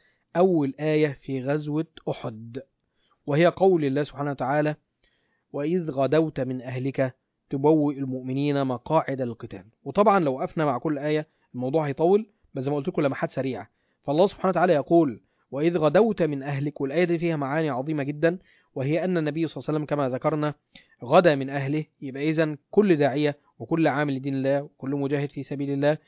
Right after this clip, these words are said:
لابد أن يغزو في جهاده وفي دعوته وفي عمله للدين من أهله. لابد أن تحسن ترتيب بيتك الدعوي، بي-، بيتك الإيماني، بيتك التربوي، قبل أن تخرج للناس بالدعوة والإيمان والتربية والجهاد.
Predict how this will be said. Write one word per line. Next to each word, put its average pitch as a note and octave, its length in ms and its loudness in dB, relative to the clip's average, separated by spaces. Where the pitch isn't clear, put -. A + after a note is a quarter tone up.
لابد C#3+ 280 -2
أن C3 180 -2
يغزو C#3+ 360 0
في B2+ 200 -10
جهاده C3 600 -2
وفي A2 260 -12
دعوته C3+ 600 -6
وفي C3 200 -4
عمله C#3 500 -2
للدين D3 400 0
من F3 140 -2
أهله. C#3 260 -2
لابد F3 240 2
أن D#3 120 2
تحسن F3+ 300 -2
ترتيب C#3+ 280 -2
بيتك C#3+ 280 -2
الدعوي، D3 540 0
بي-، D#3 320 -4
بيتك D#3 380 0
الإيماني، C3+ 520 -2
بيتك D#3 340 2
التربوي، C#3+ 540 -2
قبل D#3+ 200 2
أن C3+ 120 -2
تخرج C#3+ 400 -4
للناس B2+ 360 -6
بالدعوة C3+ 460 -2
والإيمان B2 480 -4
والتربية B2+ 480 -4
والجهاد. F3+ 460 0